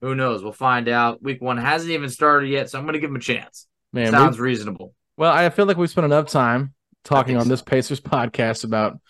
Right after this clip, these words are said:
Speaker 2: you know, my roster. I apologize. It is kind of related to the podcast. That's why I decided to do it. But, uh, you won't really hear me talking about it much unless I have a great win or a great season. I'll make sure to brag about myself. But,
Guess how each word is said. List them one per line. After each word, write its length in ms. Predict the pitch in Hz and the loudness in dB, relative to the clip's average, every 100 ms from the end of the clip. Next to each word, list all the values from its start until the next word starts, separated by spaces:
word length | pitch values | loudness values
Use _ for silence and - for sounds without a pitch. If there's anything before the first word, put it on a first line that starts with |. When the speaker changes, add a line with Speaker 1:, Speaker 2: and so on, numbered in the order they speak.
| _ _ - | _ _ -6
Speaker 2:
you 60 | |
know, 100 | 110 | -2
my 180 | 104 123 | 2 4
roster. 420 | 127 110 107 - | 4 4 2 2
I 60 | 110 | 0
apologize. 520 | 104 113 104 107 120 | 2 0 2 2 4
It 60 | 220 | 4
is 100 | 226 | 4
kind 220 | 208 208 | 2 4
of 60 | |
related 340 | 190 175 147 139 | 6 6 6 4
to 80 | 147 | 0
the 80 | |
podcast. 580 | 139 123 104 - 110 104 | -2 0 0 0 -2 0
That's 180 | 117 107 | -2 0
why 180 | 110 107 | 0 2
I 40 | |
decided 380 | 113 113 117 110 | 0 -2 0 0
to 80 | 110 | -2
do 240 | 104 120 | 0 2
it. 180 | 117 110 | 0 0
But, 220 | 123 113 - - - - | 0 0 -6 -20 -20 -4
uh, 180 | 117 117 | 0 2
you 140 | 131 | 4
won't 120 | 170 170 | 4 4
really 180 | 170 139 | 2 4
hear 140 | 147 | 2
me 120 | 139 | 2
talking 300 | 117 117 120 | 2 2 2
about 220 | 113 110 | 2 2
it 60 | 107 | 0
much 320 | 120 127 123 | 0 0 0
unless 280 | 120 113 107 | 0 0 -2
I 80 | 110 | -2
have 140 | 110 | 0
a 180 | 104 104 - _ - | 0 -2 -8 _ -6
great 340 | 139 131 139 120 | 0 4 4 4
win 240 | 123 123 | 0 0
or 120 | 123 113 | 2 0
a 60 | |
great 240 | 113 113 110 | 0 -2 -2
season. 260 | 120 110 | -2 0
I'll 120 | 110 | 0
make 120 | 107 107 | -2 -4
sure 160 | - | -6
to 80 | 107 | -6
brag 320 | 101 107 107 | -4 -2 -2
about 220 | 104 101 | -2 -4
myself. 460 | 95 101 - 110 95 | -6 -10 -10 -10 -10
But, 200 | - 104 | -10 -10